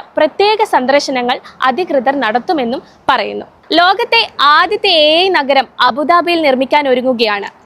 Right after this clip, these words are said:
അത്യാധുനിക സൗകര്യങ്ങളോടെ രണ്ടായിരത്തി ഇരുപത്തിയേഴിൽ നഗരം യാഥാർത്ഥ്യമാകും. ഡ്രൈവറില്ലാ യാത്രാ സംവിധാനങ്ങൾ, സ്മാർട്ട് വീടുകൾ, ചികിത്സ, വിദ്യാഭ്യാസം, ഊർജം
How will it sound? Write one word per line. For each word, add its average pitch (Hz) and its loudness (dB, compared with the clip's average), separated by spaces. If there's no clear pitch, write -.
അത്യാധുനിക 403 0
സൗകര്യങ്ങളോടെ 285 2
രണ്ടായിരത്തി 330 0
ഇരുപത്തിയേഴിൽ 302 0
നഗരം 262 -2
യാഥാർത്ഥ്യമാകും. 233 -2
ഡ്രൈവറില്ലാ 330 2
യാത്രാ 277 0
സംവിധാനങ്ങൾ, 254 0
സ്മാർട്ട് 285 0
വീടുകൾ, 240 0
ചികിത്സ, 294 0
വിദ്യാഭ്യാസം, 262 0
ഊർജം 359 2